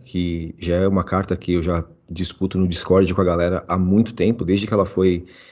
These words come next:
desde que trouxe ali que ela ia ser lançada, a gente já começou a conversar, eu comprei ela super rápido, num preço super baixo, né? É,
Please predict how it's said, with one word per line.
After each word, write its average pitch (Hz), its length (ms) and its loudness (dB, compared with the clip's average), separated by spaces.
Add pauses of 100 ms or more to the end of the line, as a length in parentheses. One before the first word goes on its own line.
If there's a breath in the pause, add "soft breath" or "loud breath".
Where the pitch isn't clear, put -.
(180 loud breath)
desde 98 280 -2
que 107 120 -2
trouxe 98 460 0
ali 87 180 0
que 87 240 -6
ela 87 200 -2
ia 90 160 4
ser 87 400 -2
lançada, 92 440 0
a 92 60 0
gente 95 160 -6
já 95 60 -4
começou 92 280 -4
a 95 40 -6
conversar, 95 480 0
eu 95 80 2
comprei 95 320 2
ela 92 120 2
super 110 280 0
rápido, 85 360 -2
num 87 140 -6
preço - 300 -4
super 110 340 -2
baixo, 90 400 -2
né? 104 160 -2 (720 loud breath)
É, 87 480 -2